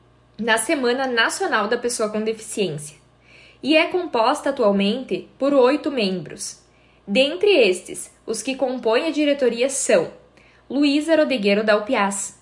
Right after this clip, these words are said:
como presidente da comissão, Caroline Zaton, como vice-presidente da comissão, e eu, Letícia Espanholo Forcellini,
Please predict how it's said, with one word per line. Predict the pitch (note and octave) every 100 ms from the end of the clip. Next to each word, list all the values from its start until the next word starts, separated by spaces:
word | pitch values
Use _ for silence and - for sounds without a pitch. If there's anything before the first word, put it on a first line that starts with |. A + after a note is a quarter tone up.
| _
como | G#3 G#3+ G#3+
presidente | B3+ E4 F#4 D#4 A#3+ B3 B3
da | B3
comissão, | B3+ A#3+ C#4+ - D#3+ E3 - _ _ _ _ _ _ _ _
Caroline | - B3 C4+ A#3+ A#3 B3
Zaton, | B3+ C4 G#3+ G3+ G3+ - - - -
como | - G#3 G3+
vice-presidente | G3 A#3+ F4+ G#4+ F#4+ E4+ C#4 A#3+ A#3+
da | A#3+
comissão, | B3 B3+ E4 A3 F3 F#3 - _ _ _ _ _ _ _ -
e | E4 G4+
eu, | A#3 G3 - _ _ _
Letícia | G3+ F#3 - C4 D#4+
Espanholo | - D#4+ A#3+ A#3
Forcellini, | B3 A#3 - D#4 B3 F#3 E3+